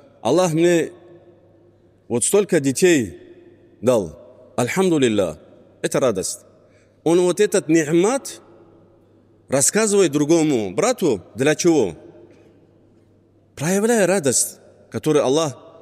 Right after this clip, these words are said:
им дал этот ни'мат, за их, за этих ни'матов он показывает радость своему брату, рассказывает свои ни'маты.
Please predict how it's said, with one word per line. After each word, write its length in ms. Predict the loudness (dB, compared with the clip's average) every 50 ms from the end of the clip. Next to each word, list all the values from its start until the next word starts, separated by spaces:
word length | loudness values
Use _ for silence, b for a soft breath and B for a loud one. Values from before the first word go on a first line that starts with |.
| -20 -20 -20 _ _ _ _ _ _ _ _ _
им 280 | 2 2 4 2 2
дал 260 | 2 2 2 2 2
этот 260 | 2 0 -2 -4 -4 -2
ни'мат, 520 | -2 -2 -2 -2 -2 -2 -2 -4 -8 -16 -18 -20 -20 -20 -20 -20 -20 _ _ _
за 300 | -4 -2 0 2 2 2
их, 360 | 2 2 2 2 2 0 -8 -6
за 340 | -4 -4 -2 0 2 2 2
этих 300 | 2 2 2 0 -4 -2
ни'матов 440 | -2 -2 -2 -2 -2 -2 -2 -2 -4
он 180 | -2 -2 -4 -2
показывает 500 | -4 -6 -4 -4 -2 0 0 -2 0 0
радость 480 | 0 0 0 0 -2 -2 -4 -8 -10 -12
своему 300 | -4 -2 0 2 2 2
брату, 380 | 2 2 0 0 -2 -6 -12 -14 -16 -20 -20 _ _ -16 _
рассказывает 600 | -4 -2 -2 0 2 2 2 2 2 2 2 2
свои 180 | 2 0 2 2
ни'маты. 500 | 2 0 0 0 -2 -2 -4 -6 -10